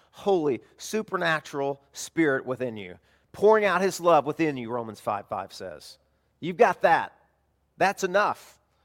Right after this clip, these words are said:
God's Spirit indwells us. God's love flows out of us.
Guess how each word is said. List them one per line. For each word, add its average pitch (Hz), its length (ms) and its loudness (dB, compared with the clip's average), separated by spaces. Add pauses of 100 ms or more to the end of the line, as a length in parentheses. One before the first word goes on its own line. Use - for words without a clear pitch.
(1400)
God's 143 220 0
Spirit 180 300 0
indwells 147 420 0
us. 131 420 0 (340)
God's 147 320 2
love 160 360 4
flows 139 300 -2
out 156 200 4
of 113 80 -2
us. 113 500 -6